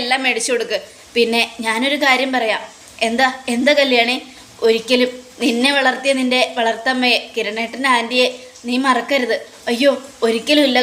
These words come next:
കല്യാണി. എ-, എൻ്റെ അമ്മയുടെ സ്ഥാനത്ത് ഇപ്പോഴും എൻ്റെ വളർത്തമ്മ തന്നെയാ. പിന്നെ എൻ്റെ പെറ്റമ്മയെ വേദനിപ്പിച്ചതിനുള്ള കാര്യങ്ങളാ ഞാനിപ്പോൾ അനുഭവിച്ചുകൊണ്ടിരിക്കുന്നെ. അമ്മയെ വേദനിപ്പിച്ചതിൻ്റെ ഫലവാ ഞാനിപ്പോൾ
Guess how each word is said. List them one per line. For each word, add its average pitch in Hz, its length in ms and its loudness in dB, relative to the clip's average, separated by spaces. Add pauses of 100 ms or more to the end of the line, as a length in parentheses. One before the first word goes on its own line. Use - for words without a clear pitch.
കല്യാണി. 233 340 2 (500)
എ-, 233 120 -2 (120)
എൻ്റെ 226 200 -4 (100)
അമ്മയുടെ 247 360 0
സ്ഥാനത്ത് 240 400 0 (440)
ഇപ്പോഴും 277 360 2 (160)
എൻ്റെ 240 220 -2
വളർത്തമ്മ 254 420 0 (100)
തന്നെയാ. 240 300 0 (340)
പിന്നെ 226 280 2 (280)
എൻ്റെ 226 300 0 (220)
പെറ്റമ്മയെ 254 580 0
വേദനിപ്പിച്ചതിനുള്ള 254 800 0 (100)
കാര്യങ്ങളാ 233 440 0 (360)
ഞാനിപ്പോൾ 240 360 0
അനുഭവിച്ചുകൊണ്ടിരിക്കുന്നെ. 233 840 -2 (400)
അമ്മയെ 220 340 0
വേദനിപ്പിച്ചതിൻ്റെ 233 760 2 (420)
ഫലവാ 254 360 4 (200)
ഞാനിപ്പോൾ 247 340 0